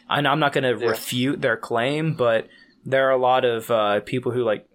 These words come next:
Speaker 1: study the brain that, that will say that in those
Speaker 2: Right.
Speaker 1: moments, people can, you know, have things that they will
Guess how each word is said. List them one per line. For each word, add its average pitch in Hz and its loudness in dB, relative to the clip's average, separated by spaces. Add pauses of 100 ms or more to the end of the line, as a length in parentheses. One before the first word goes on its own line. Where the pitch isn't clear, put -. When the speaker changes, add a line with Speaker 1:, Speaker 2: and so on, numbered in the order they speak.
(160)
Speaker 1:
study 123 -2
the 117 -2
brain 110 -4
that, 104 0
that 110 2
will 104 -2
say 110 0
that 104 0 (300)
in 117 -2
those 113 0
Speaker 2:
Right. 110 -2
Speaker 1:
moments, 113 -2
people 113 -2
can, 101 -4 (280)
you 110 -6
know, 101 0
have 110 0
things 107 -6
that 104 -4
they 104 0
will 101 -2